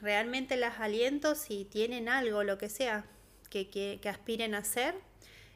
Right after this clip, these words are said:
que, que tengan ganas, puede ser, eh,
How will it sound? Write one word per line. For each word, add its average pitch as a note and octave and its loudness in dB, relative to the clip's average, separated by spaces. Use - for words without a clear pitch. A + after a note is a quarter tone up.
que, F#3+ -2
que F#3+ -4
tengan G#3 -2
ganas, A#3+ 2
puede G#3 2
ser, G3+ 2
eh, F#3 -4